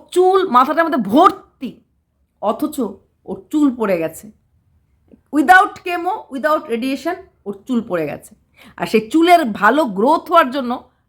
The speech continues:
আমলকি খাচ্ছে। শুধু এটার জন্য না, আহ, ওয়েট লস হওয়ার জন্য আমলকিটা খুব দরকার। হুম, তো সব কিছুর জন্য, কারণ ওর একটু হাইট অনুযায়ী একটু কিন্তু বাল্কি ছিল।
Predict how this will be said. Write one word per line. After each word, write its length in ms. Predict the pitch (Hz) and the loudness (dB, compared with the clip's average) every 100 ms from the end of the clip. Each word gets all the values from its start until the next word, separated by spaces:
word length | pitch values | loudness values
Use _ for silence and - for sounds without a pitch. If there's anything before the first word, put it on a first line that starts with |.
| _ | _
আমলকি 440 | - 247 226 220 190 | -4 -2 -4 -6 -8
খাচ্ছে। 400 | 147 - - - _ _ _ _ - | -8 -10 -20 -20 _ _ _ _ -10
শুধু 480 | 208 285 - 165 139 | -6 -6 -8 -10 -4
এটার 240 | 208 302 | -2 0
জন্য 160 | 311 262 | 0 0
না, 220 | 208 - _ - | -2 -8 _ -10
আহ, 360 | 175 170 160 - _ _ | -4 -2 -2 -6 _ _
ওয়েট 340 | 226 320 349 285 | 2 4 4 2
লস 200 | 277 262 | -2 0
হওয়ার 200 | 247 220 | -2 -2
জন্য 200 | 208 262 | -2 -4
আমলকিটা 400 | 320 208 190 185 | -2 -2 -6 -10
খুব 160 | - 208 | -12 -10
দরকার। 360 | 165 131 - - _ _ _ _ _ _ _ - | -6 -6 -8 -20 _ _ _ _ _ _ _ -12
হুম, 220 | 165 - - | -8 -8 -10
তো 80 | - | -14
সব 240 | 185 - 254 - | -2 2 0 -2
কিছুর 240 | 320 320 | -4 -4
জন্য, 220 | 226 226 214 | -4 -4 -2
কারণ 180 | 220 220 | -4 -2
ওর 200 | 233 277 | 0 0
একটু 460 | 294 - 320 330 320 _ _ | 0 -6 -6 -6 -6 _ _
হাইট 400 | - - 247 302 | -4 2 2 2
অনুযায়ী 300 | 320 320 330 | -4 -6 -6
একটু 180 | 320 - | -8 -12
কিন্তু 180 | 339 320 | -10 -4
বাল্কি 340 | 269 269 277 | 0 0 -4
ছিল। 300 | 285 240 170 | -8 -6 -8